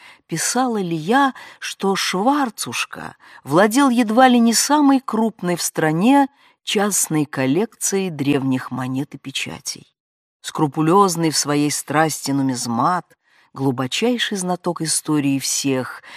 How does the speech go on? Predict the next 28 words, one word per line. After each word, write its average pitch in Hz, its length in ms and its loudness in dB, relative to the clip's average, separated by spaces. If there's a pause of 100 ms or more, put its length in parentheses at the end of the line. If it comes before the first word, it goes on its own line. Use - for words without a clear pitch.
(140)
когда-либо 131 580 -2
существовавших 135 1080 -4
монетных 123 600 -4
дворов, 131 640 -2 (380)
он 247 220 8
срывался 226 760 4
с - 160 -2
места 202 500 0
при 170 240 -4
первом 139 460 0
же 131 160 -2
известии, 247 680 0 (200)
что - 240 -2
где-то 180 400 -2
по 175 160 -2
случаю 170 640 -4
или 160 280 -2
на 143 180 2
аукционе 262 760 2 (300)
можно 220 320 4
приобрести 202 640 0
ту - 220 -2
или 165 280 -2
иную 160 340 2
древность 208 640 -2
со - 180 -6
славным 131 600 2
горбоносым 139 920 -6